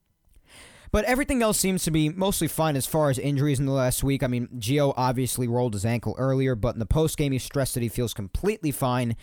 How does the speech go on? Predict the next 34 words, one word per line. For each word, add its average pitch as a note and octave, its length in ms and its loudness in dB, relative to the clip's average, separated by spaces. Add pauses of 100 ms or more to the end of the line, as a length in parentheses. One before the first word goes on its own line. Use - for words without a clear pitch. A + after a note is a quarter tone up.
(180)
and C3+ 140 -2
should - 80 -4
be A#2+ 80 0
more C#3+ 300 2
than E3 160 -2
ready D3+ 200 2
to C#3 80 -2
go C3 220 2
by A#2+ 160 0
Friday, G#2 380 -2
which G2+ 220 -4
is G2 80 -4
a F#2+ 40 -4
huge C3 760 0
relief. A#2 760 -2 (920)
So - 120 0
that's G3+ 160 2
all E3+ 140 2
fine, C3+ 240 0
I A#2+ 60 0
suppose, A#2 360 0
except G#3+ 300 -2
for C4 100 -4
some B3 200 -2
conversations F3 680 0
surrounding C#3+ 480 -2
somebody C#3 420 0
who C3+ 100 0
seems G3+ 440 -2
to F#3 80 -8
be E3+ 140 -2
playing C#3+ 400 0
hurt, A2+ 320 0 (680)
and D3 380 -2